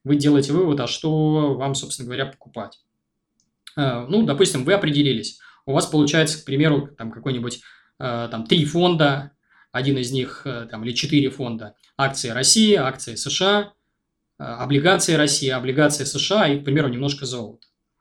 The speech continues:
Вы определились, и вы спросите, а что делать дальше? А дальше очень просто. Вы, э, определились с пропорциями,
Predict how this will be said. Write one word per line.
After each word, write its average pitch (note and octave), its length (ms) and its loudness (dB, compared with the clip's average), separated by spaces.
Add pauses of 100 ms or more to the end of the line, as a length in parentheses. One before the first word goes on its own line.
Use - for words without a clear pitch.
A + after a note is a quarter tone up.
Вы D3+ 140 2
определились, F3+ 760 2 (200)
и C#3 240 0
вы C#3 120 -2
спросите, D3 320 0
а - 20 -8
что - 140 -2
делать E3 260 2
дальше? C3 400 -4 (100)
А B2 100 -16
дальше A3+ 220 0
очень F3+ 240 0
просто. C#3+ 380 -6
Вы, D3 440 -2 (280)
э, - 60 -14
определились D3 720 2
с - 20 -8
пропорциями, F#3 880 -2